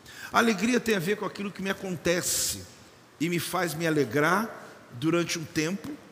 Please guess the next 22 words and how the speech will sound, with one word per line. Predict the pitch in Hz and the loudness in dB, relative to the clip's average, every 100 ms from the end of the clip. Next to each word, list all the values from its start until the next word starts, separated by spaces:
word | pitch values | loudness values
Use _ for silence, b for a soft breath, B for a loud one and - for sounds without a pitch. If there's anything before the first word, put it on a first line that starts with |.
| - | -16
que | - | -14
pode | - 202 180 | -4 0 2
até | 175 - 196 | 0 0 -2
ter, | - 208 233 220 | 2 4 4 2
pode | 156 151 | -2 0
até | 156 - 151 165 226 - | 0 2 4 4 2 0
ser | - 175 165 | 0 0 0
durante | 156 143 - | 0 0 -2
dias, | 208 202 277 113 - - - B B B B B | -2 0 0 0 -2 -2 -6 B B B B B
mas | 180 196 | 4 4
depende | 214 - - 247 269 190 139 | 4 2 4 4 4 0 -2
das | 123 170 170 | 0 2 2
ações | 170 - - 214 233 - | 0 0 -2 -2 -2 -2
que | 160 | -4
estão | - 175 | -4 -4
acontecendo | 160 165 151 143 - 180 | -6 -8 -4 -2 -2 -2
fora | 185 - 202 226 | -6 -4 -4 -4
de | 151 120 | -4 -6
mim. | 113 90 - B B B B B - | -6 -8 -14 B B B B B 4
O | |
regozijo | 190 208 214 156 202 202 | 6 6 4 2 0 -2
não. | 156 107 | -2 -4